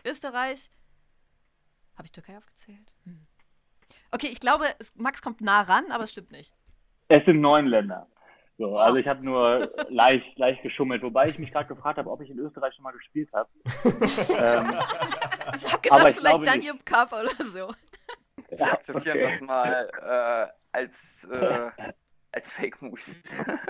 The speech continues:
Speaker 3: Okay. Hannas Behauptung war, sie hat nur angefangen, Quidditch zu spielen, weil sich Bekannte von ihr über den Sport lustig gemacht haben. Was denkst du, Henny? Wahr oder falsch?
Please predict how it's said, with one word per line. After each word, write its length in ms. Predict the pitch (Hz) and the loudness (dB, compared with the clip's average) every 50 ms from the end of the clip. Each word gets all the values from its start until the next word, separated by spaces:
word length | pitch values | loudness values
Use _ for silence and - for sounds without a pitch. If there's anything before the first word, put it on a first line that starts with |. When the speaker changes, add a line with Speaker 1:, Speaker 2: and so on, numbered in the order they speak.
| - - - - - - - _ _ - - - - - - - 160 - - | -12 -10 -12 -12 -14 -14 -20 _ _ -18 -14 -12 -10 -10 -8 -6 -6 -4 -2
Speaker 3:
Okay. 340 | 160 180 247 220 170 - - - - 214 180 _ - - _ - - _ _ _ | -2 0 2 0 0 -2 -4 -4 -4 -4 -4 _ -12 -16 _ -16 -16 _ _ _
Hannas 400 | _ - 143 156 190 196 - - | _ -8 -6 -4 -4 -4 -6 -6
Behauptung 640 | _ - 165 165 170 - - - - 190 185 165 151 | _ -6 -2 -2 -4 -4 -6 -8 -8 -8 -8 -6 -4
war, 340 | 160 165 165 190 247 311 311 _ _ _ _ _ _ _ _ _ _ | -2 0 0 -2 -2 -6 -10 _ _ _ _ _ _ _ _ _ _
sie 300 | - 135 135 143 156 160 | -4 -4 -2 -4 -6 -4
hat 180 | 170 175 - - | -4 -4 -4 -4
nur 160 | 170 175 214 214 214 - 208 | -4 -4 -4 -6 -6 -6 -6
angefangen, 520 | 185 233 226 226 208 - - 196 202 190 | -6 -6 -6 -8 -6 -6 -6 -8 -8 -8
Quidditch 460 | - - 190 190 196 185 - - - _ | -4 -4 -4 -4 -4 -8 -10 -12 -20 _
zu 120 | - 156 | -14 -12
spielen, 720 | 156 - - _ - 135 143 147 151 156 170 190 214 226 _ _ _ _ _ _ | -12 -12 -12 _ -8 -6 -4 -4 -4 -4 -6 -8 -10 -12 _ _ _ _ _ _
weil 160 | - 123 135 139 | -4 -4 -4 -4
sich 180 | 127 131 - | -6 -10 -10
Bekannte 460 | - 131 _ - 175 196 233 226 196 | -10 -12 _ -6 -8 -8 -8 -10 -12
von 200 | - - 175 170 | -8 -8 -8 -8
ihr 260 | - 143 143 147 151 - | -6 -6 -4 -4 -4 -4
über 140 | 127 117 | -6 -8
den 120 | 117 123 123 | -8 -8 -8
Sport 420 | - - _ 131 131 120 117 - | -10 -10 _ -2 -2 -2 -2 -6
lustig 420 | 110 117 123 131 127 _ 120 110 - | -10 -10 -10 -10 -10 _ -16 -16 -14
gemacht 440 | - 85 82 73 - - - - - | -16 -16 -14 -14 -14 -14 -16 -20 -18
haben. 300 | - - 69 73 - _ _ _ _ _ _ | -16 -16 -16 -16 -18 _ _ _ _ _ _
Was 160 | - 123 - | -10 -8 -6
denkst 220 | - 120 131 - - | -6 -6 -6 -4 -4
du, 100 | 185 190 | -2 -2
Henny? 300 | 185 208 226 254 285 359 285 | -2 -4 -4 -6 -6 -8 -4
Wahr 180 | 185 131 139 147 | -2 -2 0 0
oder 160 | 151 151 - | 0 0 -2
falsch? 480 | - - 156 - 349 339 - - - | -2 -4 -4 -4 -4 -8 -12 -20 -20